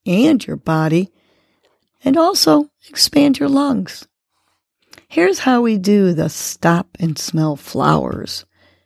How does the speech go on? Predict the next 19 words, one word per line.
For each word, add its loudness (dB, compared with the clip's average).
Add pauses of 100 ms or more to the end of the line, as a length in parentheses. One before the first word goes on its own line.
(220)
breath. -2 (960)
You're 0
simply -2
going 0
to -8 (100)
inhale 0
with -4
your 2
nose, 0 (680)
smelling 2 (160)
an 4
imaginary, 2 (580)
or 0
if -8
you -4
have 0
one, -6
a -4
real 0